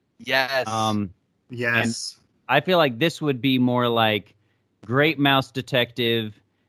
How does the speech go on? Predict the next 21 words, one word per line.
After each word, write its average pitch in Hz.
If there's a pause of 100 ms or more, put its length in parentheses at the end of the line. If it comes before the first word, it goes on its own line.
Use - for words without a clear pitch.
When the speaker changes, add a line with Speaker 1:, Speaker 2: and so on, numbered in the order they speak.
(140)
Speaker 2:
meets, 120 (100)
uh, 107 (320)
Fistful 127
of 107
Dollars, 92
'cause 110
it's 104
totally, 127
Speaker 1:
Ooh. 117
Speaker 2:
like, 110
classic 123
Western 117
with 107 (140)
mice, 110
but, 107
like, 117 (440)
like, 131
Ratatouille's, 180
like, 135
more 127
comedy, 135